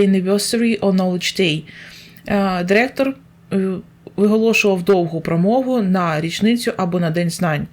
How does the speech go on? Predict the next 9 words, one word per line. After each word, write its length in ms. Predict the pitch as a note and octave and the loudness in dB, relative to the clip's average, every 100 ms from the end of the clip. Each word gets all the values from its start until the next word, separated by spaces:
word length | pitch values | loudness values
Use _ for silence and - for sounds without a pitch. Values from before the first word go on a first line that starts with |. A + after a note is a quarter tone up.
| - - - - - | -14 -20 -18 -18 -8
Jack 480 | G3 A#3+ C4+ D4+ - | -2 2 2 0 -2
Otero 1040 | A3 G#3+ G#3 G3 - A3 A3 A3 B3 - | 0 4 2 2 -4 0 0 2 0 0
is 200 | A3 G#3 | -2 0
the 220 | G3 G3 | -2 -2
head 200 | A3 A3 | -2 -2
of 120 | A3 G3+ | 0 0
the 180 | G3 | 0
art 460 | - G3 G3+ - - | 0 0 0 -4 -2
club. 240 | G3 E3 | 0 0